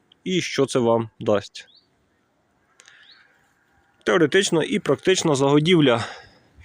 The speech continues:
невеликими кількостями максимально сприяє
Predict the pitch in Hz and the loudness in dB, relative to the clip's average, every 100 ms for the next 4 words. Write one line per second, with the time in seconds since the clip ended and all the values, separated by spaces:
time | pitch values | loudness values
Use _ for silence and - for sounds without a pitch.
0 | - - - 123 135 139 131 120 120 208 | -20 -16 -6 -2 2 0 0 -4 -2 -4
1 | 202 180 - 160 156 147 - 131 - 127 | -2 -4 -2 -2 -2 -4 -4 -4 -2 -2
2 | 139 156 135 117 - 123 160 170 156 131 | 0 0 0 -2 -4 -2 0 0 0 -4